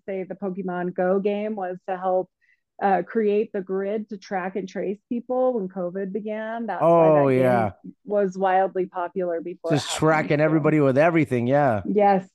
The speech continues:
Speaker 2: They
Speaker 1: yes,
Speaker 2: probably wanted you to
Speaker 1: well.
Speaker 2: walk into cars and traffic too, you know, and get hit.
Speaker 1: <laughs> And why not if it's
Speaker 2: <laughs>
Speaker 1: free for them to use us,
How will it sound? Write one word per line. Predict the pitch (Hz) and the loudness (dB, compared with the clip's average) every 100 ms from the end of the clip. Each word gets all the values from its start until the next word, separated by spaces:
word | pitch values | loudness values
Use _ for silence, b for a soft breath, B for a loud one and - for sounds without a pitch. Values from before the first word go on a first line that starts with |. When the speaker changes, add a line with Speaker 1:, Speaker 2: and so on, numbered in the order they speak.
| _ - | _ -2
Speaker 2:
They | 139 | 2
Speaker 1:
yes, | 190 | 6
Speaker 2:
probably | 180 175 | 6 6
wanted | 190 262 | 6 6
you | |
to | 170 | 6
Speaker 1:
well. | 156 | 6
Speaker 2:
walk | 175 - | 4 2
into | 165 156 | 0 2
cars | 165 185 180 147 | 4 4 4 2
and | 135 | 0
traffic | 160 175 147 135 | 2 2 2 -2
too, | - 170 139 | 0 2 2
you | 120 | 4
know, | 131 | 2
and | 135 | 4
get | 135 | 4
hit. | 131 165 156 277 | 4 4 4 4
Speaker 1:
<laughs> | |
And | 285 | 4
why | 285 285 294 | 4 4 4
not | 277 285 240 | 2 4 2
if | 247 247 | 2 0
it's | 240 240 - | 2 0 0
Speaker 2:
<laughs> | 208 | 0
Speaker 1:
free | 269 | 0
for | 269 247 | 0 -2
them | 226 226 220 - | -2 -2 -4 -8
to | |
use | 220 226 254 190 | -10 -8 -8 -8
us, | 185 | -10